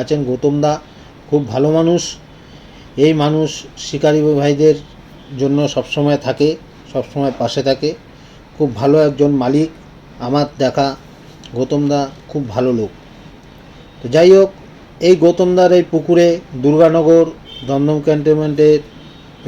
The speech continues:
বিবেকানন্দ পল্লীর বড় পুকুরে আসতে গেলে আপনাদের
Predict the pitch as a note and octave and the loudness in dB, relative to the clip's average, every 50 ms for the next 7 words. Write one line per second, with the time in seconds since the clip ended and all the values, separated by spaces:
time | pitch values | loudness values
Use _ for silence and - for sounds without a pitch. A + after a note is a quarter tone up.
0 | B2 B2+ C#3 C#3 D3+ C#3+ D3 D3 D3+ D3+ D3+ D3 D3 D3+ C#3+ D3+ C#3 B2 A#2+ B2+ | -6 -2 0 2 2 2 0 -2 -2 -2 0 0 0 2 2 0 0 0 0 0
1 | C#3+ D3 C#3 C#3+ C#3+ C#3+ D3 C#3 B2+ B2 A#2+ A#2 A#2+ B2+ - - - E3 D#3 D#3+ | 0 0 -2 -4 -4 0 0 0 0 0 -2 -4 -6 -8 -8 -2 0 2 2 2
2 | D3 C3+ C3+ B2+ B2 - C#3+ C3+ C3+ D3 | 2 2 0 -2 -2 -4 -4 -2 -2 -2